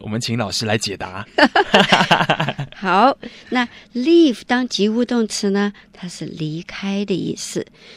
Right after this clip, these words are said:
Speaker 2: 所以he left Hong Kong是指他离开了香港。
Speaker 1: 离开了香港。
Speaker 2: 如果他当不及物动词呢，leave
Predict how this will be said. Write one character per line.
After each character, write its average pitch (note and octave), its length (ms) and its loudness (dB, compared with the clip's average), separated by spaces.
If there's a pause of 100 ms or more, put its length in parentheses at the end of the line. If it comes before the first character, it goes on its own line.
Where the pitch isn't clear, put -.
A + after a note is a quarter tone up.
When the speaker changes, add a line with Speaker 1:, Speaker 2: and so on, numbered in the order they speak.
Speaker 2:
所 - 180 -2
以 - 120 -2 (220)
he F#3 480 0 (460)
left G#3 420 -2 (220)
Hong F#3+ 180 -4
Kong F#3+ 460 -2 (240)
是 - 180 -14
指 - 180 -14
他 E3+ 260 -10
离 E3 340 -6
开 F#3+ 340 -8
了 F3 200 -8
香 E3 360 -6
港。 - 220 -6 (140)
Speaker 1:
离 G#2 220 -6
开 A#2+ 240 -6
了 A2 160 -8
香 A2 320 -6
港。 F#2+ 240 -10 (320)
Speaker 2:
如 C4 120 2
果 C#4 100 2
他 C#4 160 -6
当 D4 260 -2
不 E4+ 220 2
及 - 200 0
物 G#3+ 180 -2
动 A3+ 200 2
词 G3 260 -4
呢， G3+ 260 0 (360)
leave A#3 540 2